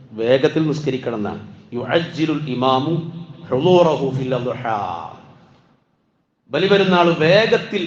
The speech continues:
നിർവഹിക്കണം. ചെറിയ പെരുന്നാൾ നിസ്കാരം സ്വല്പം പിന്തിപ്പിക്കണം. കാരണം വലിയ പെരുന്നാളിന് പിന്നിൽ ലിത്തിസാഇ വഖ്തിൽ ഉദ്ഹിയ്യ, ഉദ്ഹിയ്യത്തിന്റെ സമയം വിശാലായി കിട്ടണം, അല്ലേ? ഉദ്ഹിയ്യത്തിന്റെ സമയം വിശാലായി കിട്ടണ്ടേ? അതിനു വേണ്ടിയിട്ട് വേഗത്തിൽ നിർവഹിക്കുക.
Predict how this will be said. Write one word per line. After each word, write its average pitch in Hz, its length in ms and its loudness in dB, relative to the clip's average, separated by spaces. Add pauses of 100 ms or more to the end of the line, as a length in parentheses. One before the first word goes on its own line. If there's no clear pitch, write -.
(160)
നിർവഹിക്കണം. 139 540 -4 (540)
ചെറിയ 165 240 6
പെരുന്നാൾ 175 320 2
നിസ്കാരം 156 320 -2 (100)
സ്വല്പം 156 460 -2
പിന്തിപ്പിക്കണം. - 580 -8 (120)
കാരണം 143 300 0
വലിയ 165 260 4
പെരുന്നാളിന് 165 440 2
പിന്നിൽ 156 160 -4 (200)
ലിത്തിസാഇ 175 680 0
വഖ്തിൽ 160 460 -6
ഉദ്ഹിയ്യ, 131 400 -4 (420)
ഉദ്ഹിയ്യത്തിന്റെ 180 680 2
സമയം 135 340 2
വിശാലായി 131 400 2
കിട്ടണം, 95 300 -10 (120)
അല്ലേ? 143 160 0 (560)
ഉദ്ഹിയ്യത്തിന്റെ 156 580 2
സമയം 160 320 4
വിശാലായി 170 360 2
കിട്ടണ്ടേ? 180 340 2 (440)
അതിനു 147 220 4
വേണ്ടിയിട്ട് 165 420 2 (160)
വേഗത്തിൽ 165 480 2
നിർവഹിക്കുക. 123 500 -2